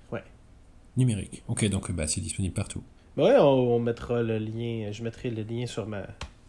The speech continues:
Speaker 1: ma page Facebook.
Speaker 2: Question suivante ?
Speaker 1: Oui, bien sûr. T'as une, t'as une bonne liste, hein ? T'as, tu, tu, euh,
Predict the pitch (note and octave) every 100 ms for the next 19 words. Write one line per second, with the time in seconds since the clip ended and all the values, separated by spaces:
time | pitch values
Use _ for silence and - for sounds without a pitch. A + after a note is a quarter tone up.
0 | - - G#2 A2+ A2 - G#2+ G#2 G#2+ -
1 | - - - - - - - - B2+ -
2 | B2 C#3 G#3 - - B2+ B3 B2+ A2 B3
3 | C#4+ - - - - - - - - -
4 | - D#3+ D#3 E3 D#3+ G#3+ G3 A#3+ F#4+ -
5 | D#4 F4 F#3 F#3 F#3 - D#3+ - F3 E3+
6 | E3+ F3